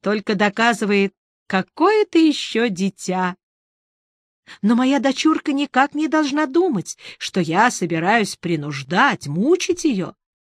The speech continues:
Всё это можно и должно обдумать и взвесить на досуге, ибо шаг это серьёзный. В таком духе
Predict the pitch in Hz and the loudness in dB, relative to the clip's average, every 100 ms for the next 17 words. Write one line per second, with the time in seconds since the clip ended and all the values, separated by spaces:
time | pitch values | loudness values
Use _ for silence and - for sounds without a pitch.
0 | _ _ _ _ - - 226 254 - 240 | _ _ _ _ -14 0 4 6 4 0
1 | 240 262 285 269 277 190 254 269 233 262 | 4 2 2 -2 -2 2 2 2 -2 0
2 | 254 180 214 277 285 - 247 202 220 285 | 0 0 0 2 0 0 -2 0 2 2
3 | - 311 277 285 285 302 - 359 262 175 | 2 -2 0 0 0 -2 0 0 0 -4
4 | - _ _ _ 190 175 175 160 185 220 | -12 _ _ _ -2 0 -2 0 -2 -2
5 | 202 190 185 165 156 208 - 320 285 _ | -6 -4 -4 -4 -4 -4 -4 -8 -10 _
6 | _ _ _ _ _ _ _ _ _ _ | _ _ _ _ _ _ _ _ _ _
7 | _ _ - - 214 220 226 196 247 240 | _ _ -20 0 0 2 0 2 0 0
8 | 233 233 | 0 -2